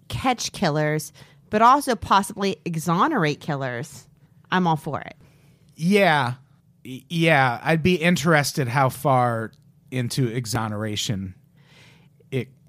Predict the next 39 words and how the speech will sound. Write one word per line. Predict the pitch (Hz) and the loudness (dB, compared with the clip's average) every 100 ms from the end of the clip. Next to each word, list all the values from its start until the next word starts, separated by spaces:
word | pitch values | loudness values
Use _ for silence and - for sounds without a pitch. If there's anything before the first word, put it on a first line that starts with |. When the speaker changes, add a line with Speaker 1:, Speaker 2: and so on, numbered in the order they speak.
| _ _ - | _ _ -8
Speaker 2:
goes. | 123 113 110 107 98 - - | -4 -2 -2 -4 -4 -4 -2
Speaker 1:
I, | - - | -4 2
I | 220 | 4
might | 226 277 | 6 4
have | 285 | 2
talked | - 214 190 | 0 0 2
about | 185 175 | 0 0
this | 165 | -2
on | 165 160 | 0 2
here. | 156 | 2
I | 147 151 | 0 0
definitely | 160 165 156 | 0 0 0
know | 143 | 0
I | 143 | 0
talked | 151 147 | -2 -6
about | 160 143 | -4 -4
it | |
on | 143 | -2
White | 139 - | -4 -4
Wine | 147 143 143 - - | -4 -4 -6 -10 -8
True | 175 | -6
Crime, | 156 160 156 | 0 0 0
but | 156 | -4
they | 143 | -8
had | 151 185 180 | -4 -4 -4
something | - 156 151 156 | -8 -8 -8 -10
called, | 160 147 135 - 139 | -4 -4 -4 -8 -10
um, | 143 120 | -8 -10
Dallas | 139 135 135 185 | -10 -6 -6 -6
D | - 214 | -8 -8
N | 214 | -6
A, | 208 214 - - _ _ _ - | -6 -6 -12 -20 _ _ _ -4
where | 190 180 | 2 2
they | 175 185 | 2 0
would | 196 | -2
take | - 208 - | -2 -6 -4
select | - 175 165 | -8 -4 -4
cases | - 190 190 143 113 - - _ _ _ - | -4 -8 -6 -8 -8 -12 -18 _ _ _ -6
and | 170 165 156 160 156 - | -2 0 0 0 -4 -8